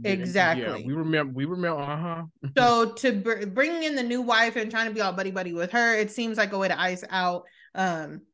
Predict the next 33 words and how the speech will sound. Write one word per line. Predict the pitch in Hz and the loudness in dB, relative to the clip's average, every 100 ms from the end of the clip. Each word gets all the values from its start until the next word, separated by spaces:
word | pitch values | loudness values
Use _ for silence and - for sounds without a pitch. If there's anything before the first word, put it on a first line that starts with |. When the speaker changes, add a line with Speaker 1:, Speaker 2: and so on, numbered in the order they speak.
| _ | _
Speaker 2:
Quad. | - 233 226 226 226 | 4 6 8 6 4
And | 269 262 | 2 2
I | 277 | 4
d-, | 311 | 4
I | 277 | 4
don't | 349 370 | 4 2
wanna, | 359 339 | 0 2
I'm | 269 302 | 2 0
tired | 302 370 | 2 0
of | 403 | 2
this | 359 | 0
icing | 277 285 294 269 | 2 0 0 0
out | 247 247 180 220 | 2 2 2 -2
in | 226 | -2
all | 233 262 | -2 -2
of | 262 | -2
the | 262 | -6
shows. | 262 269 196 151 - | -4 -2 -2 -4 -6
I'm | 233 | -4
tired | - 285 311 311 | 0 4 4 6
of | 233 185 | 4 2
it. | 156 143 - | -2 -4 0
Like, | 214 143 | 2 2
Speaker 1:
Mm-hmm. | 123 135 123 | -2 -8 -4
Speaker 2:
it's | 254 262 | -2 4
not | 320 | 4
y'all's | 294 269 240 | 6 2 2
jobs, | 233 247 269 175 170 | 4 6 6 4 0
okay? | 185 185 233 240 254 | -4 2 2 2 0
So | 247 202 180 _ _ _ - | 0 0 -2 _ _ _ -6
we'll | 254 370 | 2 2
see. | - 330 311 320 302 | 2 0 2 2 0
I'm, | 240 240 240 233 | 2 2 2 -4